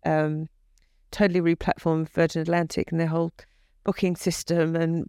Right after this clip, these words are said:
brought, like, joy and kind of humanity and the Virgin spirit into, like, all of those touch points, you know,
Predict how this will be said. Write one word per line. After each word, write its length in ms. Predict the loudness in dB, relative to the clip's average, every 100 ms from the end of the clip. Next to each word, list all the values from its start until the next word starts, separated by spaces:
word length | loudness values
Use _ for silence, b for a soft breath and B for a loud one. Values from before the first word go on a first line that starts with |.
| -2
brought, 300 | 0 2 2
like, 240 | 0 -2 -4
joy 360 | -2 0 2
and 320 | 2 0 -4 -6
kind 140 | -6
of 60 | -6
humanity 840 | -4 -2 0 -2 -2 -2 0 2
and 360 | 2 0 -4 -10 _
the 120 | -10 -10 -16 2
Virgin 360 | 4 4 0
spirit 420 | -4 0 2 2 0
into, 280 | -4 -2
like, 180 | -4 -2
all 160 | 0 0
of 80 | 2
those 180 | 0
touch 320 | 0 -8 -8 -6
points, 380 | -6 -6 -10 -20 _ -6
you 80 |
know, 100 | -4